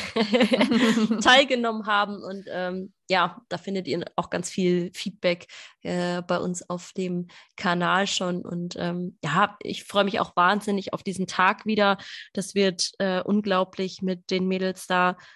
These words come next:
Speaker 2: einfach tiefer zu arbeiten und nicht, nicht immer so, äh, ich sag es jetzt so offen einfach, äh, wie es viele Coaches machen, immer so an der Oberfläche kratzen und immer so dieses, ne, das haben wir ja auch schon ganz oft, äh, reflektiert bekommen von unseren,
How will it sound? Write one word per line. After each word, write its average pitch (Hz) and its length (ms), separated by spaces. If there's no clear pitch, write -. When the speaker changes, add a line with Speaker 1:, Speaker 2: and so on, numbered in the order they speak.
Speaker 2:
einfach 240 380
tiefer 220 400
zu - 200
arbeiten 190 460
und 214 120
nicht, 240 280
nicht 254 180
immer 226 260
so, 226 360
äh, - 120
ich - 120
sag 233 240
es 220 140
jetzt 185 160
so 214 140
offen 202 320
einfach, 190 500
äh, 185 360
wie 226 220
es - 180
viele 240 300
Coaches 202 480
machen, 196 340
immer 208 280
so 196 160
an 190 160
der 190 140
Oberfläche 214 520
kratzen 208 580
und 180 200
immer 196 240
so 196 120
dieses, 190 360
ne, 233 160
das 196 120
haben 220 160
wir 226 80
ja 214 140
auch 185 80
schon 202 240
ganz 190 260
oft, - 300
äh, 196 80
reflektiert 185 600
bekommen 196 340
von 196 160
unseren, 190 480